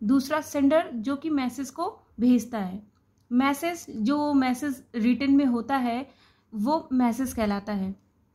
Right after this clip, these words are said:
फिर संदेश का उपचार होता है, फिर संचार माध्यम होता है, फिर प्राप्तकर्ता या श्रोता गण होता है, फिर लास्ट का होता है श्रोताओं की अनुक्रिया तथा उन पर प्रभाव,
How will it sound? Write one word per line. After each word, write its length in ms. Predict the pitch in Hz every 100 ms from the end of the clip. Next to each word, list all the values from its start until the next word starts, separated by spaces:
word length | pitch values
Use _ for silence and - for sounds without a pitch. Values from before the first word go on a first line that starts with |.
| _ -
फिर 120 | 330
संदेश 460 | - 294 262 269 269
का 120 | 311
उपचार 520 | - 214 - 233 254
होता 220 | 269 269
है, 200 | 285 427 _
फिर 280 | - 294 330
संचार 560 | - 269 247 262 262
माध्यम 460 | 254 226 214 247 269
होता 240 | 269 269
है, 120 | 294 339
फिर 180 | 311
प्राप्तकर्ता 880 | 311 - 262 269 262 - 240 226 233
या 220 | 262 247
श्रोता 400 | 247 226 233 254
गण 240 | 240 233 240
होता 280 | 254 254 285
है, 220 | 311 381 _ _ _ _ -
फिर 100 | 262
लास्ट 340 | 254 277 -
का 100 | 277
होता 220 | 247 240
है 80 | -
श्रोताओं 500 | - 254 240 240 269
की 180 | 269 302
अनुक्रिया 600 | - 233 233 247 233 240
तथा 340 | 247 269 277 254
उन 140 | 247
पर 180 | 240 285
प्रभाव, 680 | 285 220 190 208 196 196